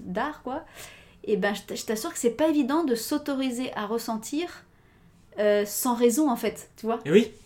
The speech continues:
Speaker 2: absolument.
Speaker 1: C'est, c'est un, une vraie fo-, et moi, si quelqu'un m'avait pas dit un jour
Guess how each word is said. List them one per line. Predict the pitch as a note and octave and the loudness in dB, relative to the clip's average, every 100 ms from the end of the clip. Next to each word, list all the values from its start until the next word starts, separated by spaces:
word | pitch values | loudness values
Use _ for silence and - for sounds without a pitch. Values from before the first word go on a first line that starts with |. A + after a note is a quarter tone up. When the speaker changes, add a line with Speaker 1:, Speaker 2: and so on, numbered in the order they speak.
| - | -10
Speaker 2:
absolument. | - C#3 - A3+ G#3 G#3+ | -6 -2 4 8 8 6
Speaker 1:
C'est, | - | 2
c'est | A3 | 2
un, | G#3 - | 2 0
une | A#3 G#3 | 0 0
vraie | A#3 D4+ D#4+ | 2 4 4
fo-, | - | 2
et | G#3+ | 2
moi, | A#3 E4+ | 6 4
si | - A3 - | 2 -4 0
quelqu'un | D4 D4 D4+ | 0 4 4
m'avait | A#3 G#3 | 6 4
pas | G#3+ C#4 | 2 0
dit | B3 C#4+ | 2 2
un | C4+ | 2
jour | C4+ C#4+ - | 2 0 0